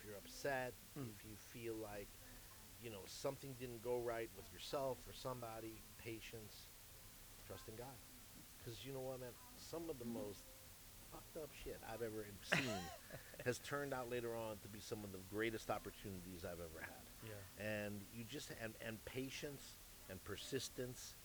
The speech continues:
Speaker 2: Yes.
Speaker 1: And, man, give it time.
Speaker 2: Yes.
Speaker 1: I mean, Rome wasn't built in a day, man.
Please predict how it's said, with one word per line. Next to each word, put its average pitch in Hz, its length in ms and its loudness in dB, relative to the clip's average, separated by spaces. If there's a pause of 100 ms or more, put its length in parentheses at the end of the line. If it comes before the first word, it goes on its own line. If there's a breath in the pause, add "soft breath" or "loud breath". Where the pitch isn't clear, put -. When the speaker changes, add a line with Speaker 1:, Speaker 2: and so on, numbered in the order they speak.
Speaker 2:
Yes. 117 100 -6 (600)
Speaker 1:
And, 101 260 2 (320)
man, 151 240 -2
give 185 120 2
it 202 120 0
time. 143 360 0 (500)
Speaker 2:
Yes. 120 100 -4
Speaker 1:
I 117 40 2
mean, 120 420 0 (240)
Rome 156 160 4
wasn't 143 280 4
built 143 220 2
in 113 100 0
a 110 40 0
day, 104 320 2
man. 80 100 -6